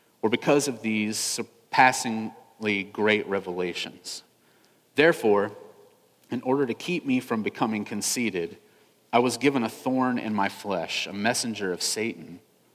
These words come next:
to torment me. Three times I pleaded with the Lord to take it away from me, but he said to me, "My grace is sufficient for you, for my power is made perfect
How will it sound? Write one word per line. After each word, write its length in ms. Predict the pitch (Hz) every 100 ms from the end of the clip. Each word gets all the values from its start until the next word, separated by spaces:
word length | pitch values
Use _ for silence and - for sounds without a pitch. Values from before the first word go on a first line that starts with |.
| _
to 80 | 214
torment 500 | - 127 104 87 76
me. 140 | - - _ _ _ _ _ - _ _ _
Three 240 | - 151 180
times 640 | 160 127 120 120 120 -
I 80 | 110
pleaded 380 | - 123 120 110
with 180 | 107 -
the 80 |
Lord 300 | 98 98 95
to 60 | 104
take 280 | - 110 107
it 80 | 98
away 240 | 92 92
from 320 | - 95 90
me, 280 | 87 87 85 _ _ _ _ _
but 100 | 107
he 60 | 110
said 340 | - 117 117
to 100 | 117
me, 380 | 101 95 92 92 - _ -
"My 100 | 117
grace 440 | 104 107 104 -
is 80 | 101
sufficient 600 | - 110 - 101 104 -
for 180 | - 92
you, 380 | 90 92 85 - _ _ _ _ _ _ _ - -
for 140 | - 117
my 180 | 107
power 600 | 110 - 123 107 95 92 - - -
is 180 | 101 98
made 240 | 98 92
perfect 580 | - 120 104 90 82 -